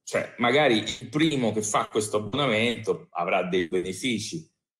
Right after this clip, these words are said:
ma poi succede esattamente quello che è accaduto al nostro amico, perché di fatto, eh, queste connessioni non è che costano di più, costano uguale. La mia D S L, credo paghi, non so nemmeno, venticinque euro, forse trenta,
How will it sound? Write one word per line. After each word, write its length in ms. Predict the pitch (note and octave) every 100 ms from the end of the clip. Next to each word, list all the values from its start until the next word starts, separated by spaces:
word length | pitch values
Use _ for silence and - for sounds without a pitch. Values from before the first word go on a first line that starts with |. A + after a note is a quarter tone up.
| _
ma 180 | C#3 D3
poi 320 | C3+ C3+ E3
succede 640 | E3 - - G#2+ C#3 D3 -
esattamente 640 | F#2+ F#2+ - G#2+ F2 -
quello 220 | - F2+
che 80 | E2+
è 40 |
accaduto 580 | E2+ - F2 F2+ G2 F2+ _ _ _ _
al 100 | -
nostro 280 | F2+ G#2 A2
amico, 300 | A2 A2+ A2
perché 460 | E2+ A2 - - -
di 120 | C#3+
fatto, 920 | D3 - - - - - A2+ G#2+ - _ _ _ _ _ _ -
eh, 440 | G2 F#2 F2 E2 - _ _ - _
queste 280 | E3 E3 E3
connessioni 520 | D#3 C#3+ - B2 G#2+
non 140 | G#2
è 80 | D#3+
che 120 | -
costano 400 | - G#2+ - F#2
di 100 | F2
più, 340 | - E2+ D#2 -
costano 320 | C#3+ C#3+ G#2
uguale. 420 | G#2 G2 D#2 - _ _ _ _ _ _ -
La 100 | F2+
mia 220 | B2+ B2
D 160 | G2+
S 220 | G#2 - G#2+
L, 420 | A2+ F#2 E2 E2
credo 220 | G2 F2
paghi, 400 | D#2+ F#2+ E2+ E2
non 120 | D#2
so 140 | D#2 F2
nemmeno, 420 | E2 E2 E2+ D2+
venticinque 760 | E2 E2 E2+ - E2+ F2+ E2+
euro, 340 | D2+ D2+ F2 -
forse 480 | D#2+ D#2+ D#2+ - F2
trenta, 560 | C#2+ D#2+ D#2 - -